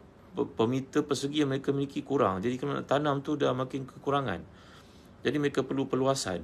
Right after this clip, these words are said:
Perluasan itu akan menyebabkan mereka merampas negara orang lain. Itu adalah teori tahun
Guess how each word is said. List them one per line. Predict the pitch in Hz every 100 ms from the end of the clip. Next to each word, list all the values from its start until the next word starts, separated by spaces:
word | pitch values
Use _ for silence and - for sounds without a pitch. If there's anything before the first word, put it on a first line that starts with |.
| -
Perluasan | - 127 135 -
itu | 143 147 170 135
akan | 143
menyebabkan | 139 143 -
mereka | 135 139 139
merampas | 123 131 147 131 127
negara | 131 135 139
orang | 139 139
lain. | 143 98 87 - - - -
Itu | 110 - 135 131
adalah | 104 113 110 110
teori | 107 117 147 -
tahun | 117 170 220 -